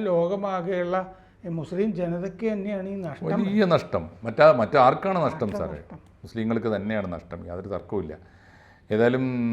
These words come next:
Speaker 2: നമുക്ക് ഇത്തരം വാർത്തകൾ കണ്ടെത്തി ലോകത്തോട് പറയാം,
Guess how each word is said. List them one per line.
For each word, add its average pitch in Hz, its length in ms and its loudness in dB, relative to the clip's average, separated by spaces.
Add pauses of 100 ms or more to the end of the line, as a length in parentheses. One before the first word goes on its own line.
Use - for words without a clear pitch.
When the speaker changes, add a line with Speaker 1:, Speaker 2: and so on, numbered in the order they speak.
Speaker 2:
നമുക്ക് 113 280 0 (600)
ഇത്തരം 113 340 -2
വാർത്തകൾ 110 300 0 (100)
കണ്ടെത്തി 131 380 -2
ലോകത്തോട് 135 420 -2
പറയാം, 139 260 -2